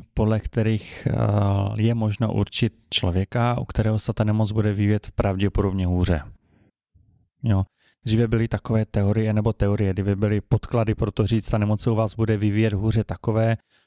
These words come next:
pokud se ta nemoc objevila třeba u muže ve vyšším věku, pokud pacient měl takzvanou tu těžkou ataku, to jsou ty ne-, to jsou ty neurologické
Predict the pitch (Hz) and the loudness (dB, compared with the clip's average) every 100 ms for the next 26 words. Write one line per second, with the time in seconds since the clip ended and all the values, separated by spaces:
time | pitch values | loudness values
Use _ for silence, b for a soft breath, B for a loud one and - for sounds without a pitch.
0 | - - 117 117 110 107 107 120 104 104 | -4 -2 -2 -2 0 0 0 0 0 2
1 | 104 98 110 101 120 107 113 110 98 101 | 0 0 0 0 0 0 0 0 0 0
2 | 98 - 113 101 107 92 76 - _ _ | -2 -2 0 0 0 -4 -6 -8 _ _
3 | - - - 101 - 104 104 104 104 87 | -2 0 -2 -2 -2 0 2 0 -2 -2
4 | 107 107 110 107 107 - 117 110 104 120 | 0 0 -2 -2 -2 0 -2 -2 -2 -2
5 | - 98 101 - 101 107 - - 107 95 | -2 -2 -2 -2 0 -2 -2 0 0 0
6 | _ _ _ _ _ _ - 113 120 107 | _ _ _ _ _ _ -4 -2 0 0
7 | 117 107 104 110 110 107 110 - 117 107 | -2 0 2 2 2 0 -4 -4 -2 0